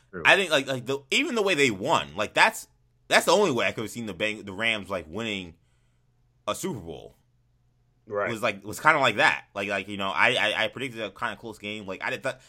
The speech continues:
Speaker 2: they ain't, they ain't ever gonna win a game, like, they gonna just flawlessly blow somebody out. Like,
Speaker 3: Right.
Speaker 2: you
Speaker 1: And I
Speaker 2: know?
Speaker 1: think, and honestly, I think the Bengals had the better quarterback. I mean, we've seen Beng-, we've seen Burrow with protection, and it's scary.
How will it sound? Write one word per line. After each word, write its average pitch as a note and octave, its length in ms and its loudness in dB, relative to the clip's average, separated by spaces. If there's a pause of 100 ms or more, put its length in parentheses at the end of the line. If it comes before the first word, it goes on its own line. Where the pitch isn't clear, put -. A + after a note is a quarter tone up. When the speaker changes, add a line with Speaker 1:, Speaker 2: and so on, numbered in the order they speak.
Speaker 2:
they F3 180 -2
ain't, F3+ 140 -2
they A3 200 2
ain't F3+ 120 2
ever F#3+ 140 4
gonna B2+ 160 4
win A2 160 -4
a - 20 -4
game, G2+ 280 0
like, F#2 180 -2
they A2 140 -4
gonna F#2+ 180 -4
just E2+ 200 -12
flawlessly F#2+ 420 -8
blow E2+ 180 -10
somebody E2 340 -10
out. G2 300 -4
Like, F2 220 -12 (800)
Speaker 3:
Right. F#2 280 -12 (260)
Speaker 2:
you - 80 -4
Speaker 1:
And A#2 40 4
I - 20 4
Speaker 2:
know? A#2 80 2
Speaker 1:
think, B2+ 160 -2
and A#2 100 -2
honestly, D3 340 0
I A2+ 100 0
think D3+ 160 -6
the A#2 80 -2
Bengals A2+ 340 -4
had G#2+ 100 -2
the G2 60 -6
better G2 240 0
quarterback. A2+ 400 -6 (360)
I G2 100 0
mean, G2+ 180 2
we've B2+ 200 0
seen D3 380 0
Beng-, A2+ 320 2
we've A#2 220 -2
seen C#3 260 0
Burrow A2 320 8
with G2 160 0
protection, D#2+ 560 -4
and D2 80 -10
it's F#2 160 -8
scary. F#2+ 320 0